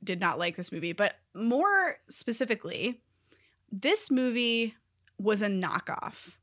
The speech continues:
of so many other movies,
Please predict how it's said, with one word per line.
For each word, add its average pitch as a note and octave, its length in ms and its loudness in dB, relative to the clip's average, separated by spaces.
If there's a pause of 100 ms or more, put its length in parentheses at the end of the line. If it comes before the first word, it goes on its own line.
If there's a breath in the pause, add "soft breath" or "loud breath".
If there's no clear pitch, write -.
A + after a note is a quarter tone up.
(160)
of F#3+ 560 2 (160)
so B3+ 680 4
many F#3 600 0 (160)
other F#3+ 340 0
movies, - 720 0